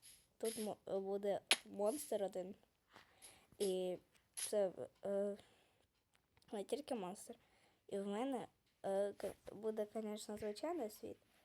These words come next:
але я буду з-, виживати з цим монстром.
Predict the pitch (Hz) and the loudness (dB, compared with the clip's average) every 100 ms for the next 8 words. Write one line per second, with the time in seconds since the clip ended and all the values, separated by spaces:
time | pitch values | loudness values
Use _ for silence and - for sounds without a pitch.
0 | _ _ _ _ _ - _ 196 208 254 | _ _ _ _ _ -20 _ 0 4 4
1 | 220 220 226 208 208 220 - - 202 214 | 6 4 2 0 -2 -4 -8 -6 -4 -2
2 | 214 226 240 - - - 226 202 190 202 | 0 0 0 -4 -12 -8 -6 -6 -6 -8
3 | - - - | -12 -10 -10